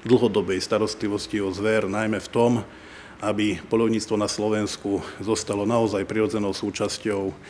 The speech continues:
vidieckého spôsobu života, aby sme si uvedomili, že, e, poľovníci doteraz a aj odteraz by mali byť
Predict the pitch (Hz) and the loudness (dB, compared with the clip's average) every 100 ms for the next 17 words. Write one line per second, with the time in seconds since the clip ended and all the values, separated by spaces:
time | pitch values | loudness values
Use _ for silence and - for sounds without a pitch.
0 | - - 110 107 107 - 104 101 - 107 | -18 -10 -6 -2 -2 -2 -2 -2 -2 -2
1 | 107 98 95 110 107 107 120 117 - - | 0 -2 0 0 0 2 2 2 -6 -20
2 | - - - - 104 107 113 104 107 117 | -18 -18 -16 -6 -2 -2 -2 -2 -2 0
3 | 113 110 110 107 104 92 - 113 98 101 | 2 2 2 2 0 0 -4 -8 -4 -2
4 | 98 82 - - 98 - 110 110 107 107 | -2 -4 -10 -8 -8 -2 2 2 2 -2
5 | 104 101 98 104 110 107 104 98 95 - | 0 -2 -2 -2 -2 0 0 0 -2 -6
6 | - - - - - - - - 101 95 | -12 -16 -16 -16 -14 -16 -16 -8 -4 -4
7 | 95 - 104 104 117 123 - 113 107 98 | -4 -6 -6 0 0 2 2 4 4 2
8 | - 104 104 104 104 98 104 | -4 -2 -2 0 -2 -2 -4